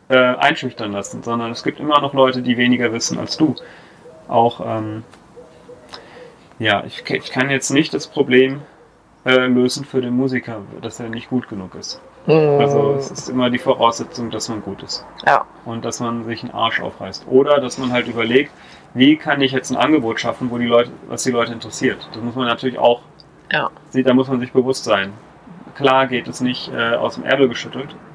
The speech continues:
Speaker 1: Und nur weil ich jetzt sage, ich möchte gerne ein Konzert spielen, ist es voll, sondern da muss man wieder neue Fähigkeiten auch lernen.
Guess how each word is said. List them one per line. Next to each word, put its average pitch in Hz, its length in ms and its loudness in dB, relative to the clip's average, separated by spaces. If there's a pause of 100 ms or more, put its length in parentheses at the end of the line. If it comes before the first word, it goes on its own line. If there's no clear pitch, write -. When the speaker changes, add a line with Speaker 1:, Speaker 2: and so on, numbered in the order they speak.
(380)
Speaker 1:
Und 123 160 -2
nur 135 160 6
weil 127 140 6
ich 123 100 -4
jetzt 123 140 -6
sage, 131 220 4
ich 113 80 -8
möchte 113 220 -10
gerne 113 160 -2
ein 107 80 -10
Konzert - 340 -8
spielen, 117 300 -12 (100)
ist 110 140 -12
es - 120 -14
voll, 110 340 2
sondern 107 340 -8
da 107 80 -4
muss 110 180 -8
man 135 140 0
wieder 127 160 6
neue 120 360 2
Fähigkeiten 131 600 0
auch - 140 -14
lernen. 165 240 -6